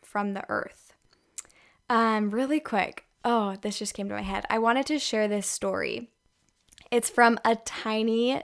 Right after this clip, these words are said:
YouTube documentary I've watched a few times, and I'm gonna link it for you guys in the show notes so you guys can watch. But in this movie, this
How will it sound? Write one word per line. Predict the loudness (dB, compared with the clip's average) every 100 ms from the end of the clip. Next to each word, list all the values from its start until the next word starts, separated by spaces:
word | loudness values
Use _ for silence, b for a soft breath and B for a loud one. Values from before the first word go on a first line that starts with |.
| -8 _ _ _ -8
YouTube | -4 -2 2 2 2
documentary | 4 4 4 0 0 0 -2 -2
I've | -2 -2 -2
watched | -4 -4 -8
a |
few | -6 -4
times, | -2 -2 -2 -4 -8 B B B B
and | 0 0
I'm | 0 2
gonna | 4 4
link | 4 0 -2
it | -6
for | -4
you | -4
guys | -4 -6 -6
in |
the | -8
show | -6 -8
notes | -8 -10 -10
so | -10
you |
guys | -10 -10
can | -10 -6
watch. | -6 -6 -10 -14 B B B B B B B -12
But | -2 0
in | 2 2
this | 2 2
movie, | 0 0 0 -2 -6 -6 -6 -8 b b b
this | 0 0